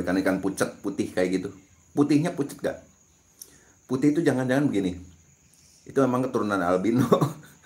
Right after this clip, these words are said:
Kalau albino ya itu udah biasa. Saya juga mijahin lele itu kadang dua ekor ada yang, eh, albino gitu kan. Ya, ya itu kan genetika namanya. Atau bisa juga dia warnanya tuh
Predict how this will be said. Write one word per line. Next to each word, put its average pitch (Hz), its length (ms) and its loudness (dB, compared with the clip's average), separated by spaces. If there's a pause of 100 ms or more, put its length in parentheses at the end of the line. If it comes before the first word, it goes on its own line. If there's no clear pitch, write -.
(1600)
Kalau 113 220 6
albino 117 320 8
ya 101 240 8
itu 131 160 4
udah 87 160 4
biasa. - 480 -2
Saya 104 160 4
juga 131 160 6
mijahin 98 560 2
lele 90 320 2
itu 135 80 -4
kadang 131 240 0
dua 90 160 0
ekor 85 240 -2
ada 98 400 -2
yang, 85 480 -8 (640)
eh, 78 320 -6
albino 92 560 -2
gitu 80 240 -8
kan. - 160 -8 (720)
Ya, - 160 -10 (320)
ya 101 80 2
itu - 80 -2
kan 147 160 2
genetika 87 480 -2
namanya. 80 320 -14 (800)
Atau 113 160 -2
bisa 107 180 0
juga 101 220 -2
dia 90 320 0
warnanya 95 560 -4
tuh 139 320 0